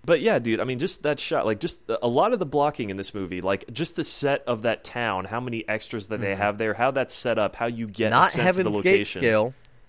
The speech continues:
Speaker 2: but
Speaker 1: No, no,
Speaker 2: pretty
Speaker 1: but
Speaker 2: big.
Speaker 1: you, you definitely feel it. Like, this movie
Speaker 2: Mm-hmm.
Speaker 1: has money behind it for sure. Maybe not a shitload. This may not be the grandest thing ever, but it's like,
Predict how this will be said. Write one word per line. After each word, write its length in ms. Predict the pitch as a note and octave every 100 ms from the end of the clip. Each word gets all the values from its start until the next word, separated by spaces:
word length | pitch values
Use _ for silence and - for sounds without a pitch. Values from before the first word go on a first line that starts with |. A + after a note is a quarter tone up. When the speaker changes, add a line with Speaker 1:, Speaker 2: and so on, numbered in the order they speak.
| - - -
Speaker 2:
but 120 | C3
Speaker 1:
No, 300 | D#3 C3+ E2 -
no, 140 | C3 B2+
Speaker 2:
pretty 60 | F#2
Speaker 1:
but 80 | D#3+ C3+
Speaker 2:
big. 80 | A#2+
Speaker 1:
you, 320 | F#3 G3 C#3+
you 140 | B2+ C3+
definitely 520 | B2 D#3 E3+ D3+ C#3+
feel 340 | - D#3 D3 F2+
it. 160 | F2+
Like, 220 | A2 G#2+
this 200 | C#3 D3+
movie 440 | D#3+ E3 D3 A#2+ G#2+
Speaker 2:
Mm-hmm. 240 | C#3 B2 C3 - - - - -
Speaker 1:
has 320 | C#3+ C3+ C3 G#2+
money 260 | B2 A2
behind 360 | F#2 G2+ A2 G2
it 100 | -
for 100 | A2
sure. 280 | - A2 F2+
Maybe 260 | F#2+ C3 C#3
not 280 | C3 B2+
a 20 | A2+
shitload. 460 | - A2 - F#2+
This 180 | F#2+ -
may 100 | A#2
not 140 | A2
be 80 | G#2+
the 80 | G#2
grandest 440 | F2+ F#2+ G2+ G2+
thing 100 | A#2 F#2
ever, 180 | G#2
but 120 | F#2 F#2+
it's 140 | -
like, 260 | G#2+ F#2+